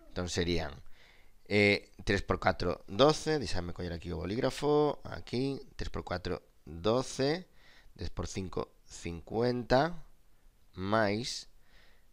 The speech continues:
un cuarto, perdón, un por catro, catro, e dos por tres, seis. Aquí está. Bueno, ahora vamos a facer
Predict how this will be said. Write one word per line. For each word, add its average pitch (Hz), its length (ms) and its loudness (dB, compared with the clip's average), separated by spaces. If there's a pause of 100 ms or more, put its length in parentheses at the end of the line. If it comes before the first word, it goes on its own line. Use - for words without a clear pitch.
(1080)
un 107 240 0
cuarto, 113 800 8 (320)
perdón, 92 400 -2
un 98 160 -2
por 92 160 0
catro, 85 320 2
catro, 135 640 2
e 80 80 -4
dos - 80 -6
por - 160 -10
tres, 127 320 -4 (160)
seis. - 480 -6
Aquí - 240 -16
está. - 240 -16 (240)
Bueno, 80 240 -10 (160)
ahora 92 460 0
vamos 87 340 -2
a - 20 -6
facer - 380 0